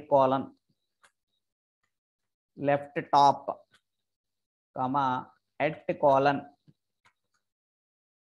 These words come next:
at colon, left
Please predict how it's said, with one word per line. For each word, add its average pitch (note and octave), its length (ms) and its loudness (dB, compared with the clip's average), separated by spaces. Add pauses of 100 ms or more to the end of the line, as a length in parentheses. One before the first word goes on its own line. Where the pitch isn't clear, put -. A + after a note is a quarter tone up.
(180)
at B2+ 100 -8 (140)
colon, B2+ 300 -2 (1800)
left D3 280 -2